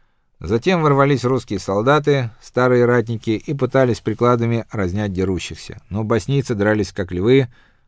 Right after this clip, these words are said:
а чешские добровольцы образовали с ними фронт против русских.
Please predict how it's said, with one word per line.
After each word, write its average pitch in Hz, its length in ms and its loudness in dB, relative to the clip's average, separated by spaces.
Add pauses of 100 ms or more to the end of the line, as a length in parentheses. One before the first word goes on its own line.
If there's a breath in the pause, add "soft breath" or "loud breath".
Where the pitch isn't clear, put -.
(120)
а 87 120 -6
чешские 104 420 0
добровольцы 98 580 0
образовали 104 600 0
с - 120 -6
ними 110 200 -4
фронт 104 360 -4
против 92 320 -6
русских. 82 420 -10